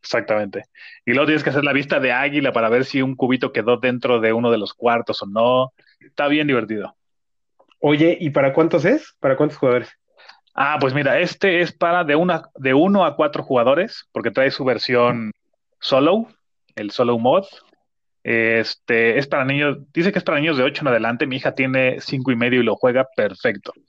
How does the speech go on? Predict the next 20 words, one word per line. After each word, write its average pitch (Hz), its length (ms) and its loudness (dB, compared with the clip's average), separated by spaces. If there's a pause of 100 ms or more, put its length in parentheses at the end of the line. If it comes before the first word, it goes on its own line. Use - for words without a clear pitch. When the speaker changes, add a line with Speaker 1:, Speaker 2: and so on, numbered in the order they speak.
(440)
Speaker 1:
Entonces, 117 1080 -2 (460)
no 120 160 -2
se 117 140 0
preocupen 110 320 -2
por 107 100 0
la 98 80 -2
edad, 101 160 0
¿no? 135 140 0
Desde 110 180 0
los - 380 -6
cinco 123 440 0
años, 117 300 0
cinco 113 220 -4
años 113 160 -2
y 107 40 -4
medio 110 180 0
ya 107 140 0
lo 104 120 0
pueden 101 180 -2
jugar. 98 280 -2